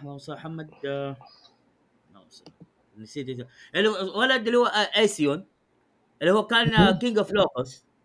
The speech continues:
Speaker 1: تمام.
Speaker 2: حلو.
Speaker 1: فهو كان، اللي فهمت انه هو كان في رحلة، بعدين لما رجع شاف عمه اللي هو، آه، شاف عمه أخ-، أخذ ال-، ال-،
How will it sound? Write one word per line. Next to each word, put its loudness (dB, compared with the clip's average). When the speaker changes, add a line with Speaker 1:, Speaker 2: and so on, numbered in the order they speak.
Speaker 1:
تمام. 0
Speaker 2:
حلو. 4
Speaker 1:
فهو 6
كان، -2
اللي 0
فهمت -2
انه 0
هو 0
كان 0
في -4
رحلة، 2
بعدين 6
لما 2
رجع 0
شاف 2
عمه 2
اللي -2
هو، 0
آه، -4
شاف 2
عمه 2
أخ-، -2
أخذ 0
ال-، 2
ال-، 0